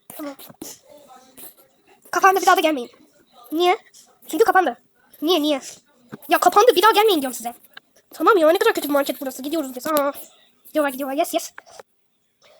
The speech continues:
Kızlar gönderdim. Nasıl? Yüz elli indirim var dedim.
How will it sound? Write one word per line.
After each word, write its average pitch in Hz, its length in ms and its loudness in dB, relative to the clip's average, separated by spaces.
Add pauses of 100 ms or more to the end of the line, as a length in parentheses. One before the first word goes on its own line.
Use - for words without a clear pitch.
(320)
Kızlar 320 160 0
gönderdim. 269 300 -2 (360)
Nasıl? 302 160 -8 (380)
Yüz 294 120 -4
elli 320 120 2
indirim 320 180 -2
var 294 100 2
dedim. 277 120 -8